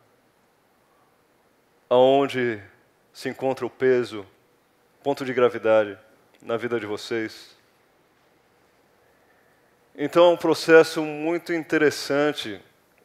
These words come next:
que se dá internamente na relação com a realidade, porque é, é a partir dessa relação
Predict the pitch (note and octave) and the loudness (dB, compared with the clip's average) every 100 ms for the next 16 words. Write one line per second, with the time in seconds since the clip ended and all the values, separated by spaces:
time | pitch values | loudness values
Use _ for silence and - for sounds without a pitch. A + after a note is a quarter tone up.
0 | _ - - C3+ A#2 B2 B2 A#2+ B2+ - | _ -16 -8 -4 4 8 8 6 0 2
1 | C3+ C3 A#2 A2 A#2 A2+ - - _ _ | 2 2 0 -4 -4 -6 -16 -20 _ _
2 | _ _ _ A2 A#2 A2+ B2 A2+ - A#2 | _ _ _ -4 -2 2 2 0 -2 -6
3 | A2+ A#2 A2+ A2+ A2 G#2+ A2+ A2 G#2 G2+ | -4 -4 -2 -2 -2 -2 -4 -2 -2 0
4 | G2+ G2+ A#2 B2+ _ _ _ _ _ _ | 0 -4 -12 -16 _ _ _ _ _ _
5 | _ _ _ _ _ _ - G#2+ - B2 | _ _ _ _ _ _ -10 -10 -2 4
6 | A#2+ A#2 A2 - - A2+ - A#2+ - C3+ | 6 6 4 0 0 0 4 2 2 -6
7 | A#2+ C3 C3 C3 C3 A#2 - C3 C3+ C3 | 2 2 4 0 2 0 0 -4 -4 -4